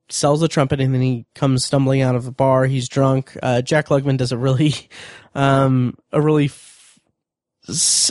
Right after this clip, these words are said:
that's, that's kind of the thing about his whole performance. I, I almost said he does a really fun drunk performance, but that's kind of how his performance is throughout the entire episode. He has this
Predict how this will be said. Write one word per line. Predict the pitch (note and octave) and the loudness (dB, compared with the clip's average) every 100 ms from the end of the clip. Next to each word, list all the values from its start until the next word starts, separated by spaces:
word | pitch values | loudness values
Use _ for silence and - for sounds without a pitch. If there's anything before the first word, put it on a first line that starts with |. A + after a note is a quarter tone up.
| - | -4
that's, | - E3 D4+ - - | -10 0 2 2 -2
that's | - A#3+ - | 2 2 2
kind | F4 A#4 | -2 0
of | |
the | E4+ | -2
thing | A#3+ B3+ | 0 0
about | F#3+ D#3+ | 2 0
his | D#3 | 0
whole | E3 D3 B2+ - _ | 0 -2 -4 -20 _
performance. | - - D4+ C#3 A#2 | -6 -2 0 0 0
I, | B2+ C3+ | 0 2
I | F3+ | 2
almost | F#3 F3 | 2 0
said | E3+ D3+ | 0 0
he | D#3 C#3 C3 | 0 0 -2
does | - D3 | -2 0
a | C#3+ | 0
really | D3 C#3 | 0 0
fun | - C#3 C3+ B2+ A#2+ - | -2 0 2 0 -4 -4
drunk | - C3+ C3 - _ | -2 -2 -2 -12 _
performance, | - - F#3 F#3+ B2 - | -14 -4 0 2 0 0
but | D3+ - - - - - - _ _ _ _ | -2 -2 -12 -20 -20 -20 -20 _ _ _ _
that's | - G#3 - | -2 -2 -2
kind | - - F#3 E4 A4+ | -8 -6 -2 0 2
of | E3 | 0
how | D#3 F#3+ G3 F3+ | -2 0 2 2
his | F3 F3+ D3+ C3+ B2+ - - - | 2 2 2 0 -4 -8 -12 -2
performance | D#3 - A#3+ F#3+ - | -2 2 2 2 0
is | F3+ | -2
throughout | - E3+ D#3 | 0 0 2
the | D3 | 0
entire | B2+ - F3 G3 B2 | 0 -2 -2 2 2
episode. | G#3+ E4+ - G#2 B2 | 0 -2 -2 -2 -2
He | E3+ | -2
has | F#3+ C4+ B3 | 0 0 0
this | F#3 F#3 - | -2 -2 -6